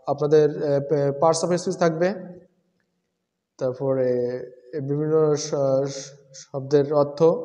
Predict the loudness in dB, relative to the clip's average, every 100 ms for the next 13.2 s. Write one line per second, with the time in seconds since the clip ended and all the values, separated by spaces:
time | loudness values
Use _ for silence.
0 | -12 -16 -10 -4 -2 -2 -6 -14 -20 -2
1 | 0 2 0 -4 -4 0 0 0 -6 -16
2 | -4 2 4 4 0 -2 -4 -4 -10 -20
3 | -20 _ _ _ -2 2 4 4 2 0
4 | -2 -4 -4 -2 -2 0 0 2 0 0
5 | 0 0 -2 -6 -6 -2 0 0 0 -2
6 | -2 -2 0 0 -2 -6 -18 -8 0 0
7 | 2 0 2 0 2 2 0 -2 -4 -6
8 | -4 -4 -2 -2 0 2 0 -2 -18 -10
9 | 0 2 4 2 2 -2 2 2 2 -2
10 | -4 -2 -4 -4 -4 -8 -18 -20 -8 -6
11 | -4 -4 -2 0 0 -2 -2 2 2 2
12 | -2 -4 -6 -6 -6 -6 -4 -2 -2 -2
13 | -4